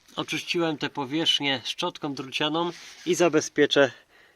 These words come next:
takim preparatem antykorozyjnym. No bo jak już mam dostęp, to czemu nie? Zabezpieczone, czekam aż chwilę wyschnie i zaraz przykręcam łącznik. Okej, nie zwróciłem uwagi, że tu jest miejsce na klucz ampulowy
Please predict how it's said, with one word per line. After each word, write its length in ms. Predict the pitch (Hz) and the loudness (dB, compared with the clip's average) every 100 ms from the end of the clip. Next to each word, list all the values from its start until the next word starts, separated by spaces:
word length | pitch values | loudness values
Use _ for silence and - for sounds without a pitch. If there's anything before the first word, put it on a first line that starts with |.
| - | -2
takim 300 | 123 - 120 | -2 0 0
preparatem 600 | 127 120 123 120 117 113 | 2 4 6 6 4 2
antykorozyjnym. 920 | 110 113 - 110 107 113 110 107 104 - _ _ _ | 2 0 -2 -2 0 0 0 0 -2 -10 _ _ _
No 140 | 247 220 | -6 -2
bo 100 | 151 | 0
jak 180 | 120 117 | 0 -4
już 120 | - | -2
mam 180 | 117 117 | -2 -2
dostęp, 360 | 110 - 113 | -8 -8 -8
to 80 | 110 | -8
czemu 260 | - 113 143 | -8 -6 -2
nie? 200 | 139 95 _ _ _ _ _ _ _ _ - - - 160 | -2 -4 _ _ _ _ _ _ _ _ -20 -20 -20 -16
Zabezpieczone, 960 | 135 143 135 127 - 131 175 160 131 | -6 -6 -4 -8 -8 -6 -4 -2 -4
czekam 340 | - 135 127 117 | -6 -6 -6 -6
aż 140 | - | -8
chwilę 280 | - 127 123 | -8 -6 -4
wyschnie 360 | 151 165 - | -4 -6 -6
i 60 | 123 | -6
zaraz 280 | 120 117 - | -4 -4 -6
przykręcam 680 | - 123 - 117 - 110 107 _ _ _ _ - | -12 -12 -6 -8 -6 -8 -8 _ _ _ _ -6
łącznik. 680 | 113 117 104 - 104 - - - _ _ _ - | 0 0 0 -6 -10 -16 -20 -20 _ _ _ -6
Okej, 600 | 127 - - 143 135 123 | -6 -6 0 4 4 4
nie 120 | 123 | 0
zwróciłem 460 | 120 120 - 131 | -2 -6 -2 0
uwagi, 300 | 123 127 123 | 2 0 0
że 120 | 123 123 | -4 -2
tu 120 | 131 | 0
jest 420 | 123 120 - - - | 0 -2 -10 -14 -4
miejsce 380 | 123 123 - 123 | 0 -2 -2 -2
na 140 | 120 | -2
klucz 280 | - 151 - | 0 -2 -2
ampulowy 760 | 127 113 117 113 110 113 127 | -6 -2 0 2 2 0 -2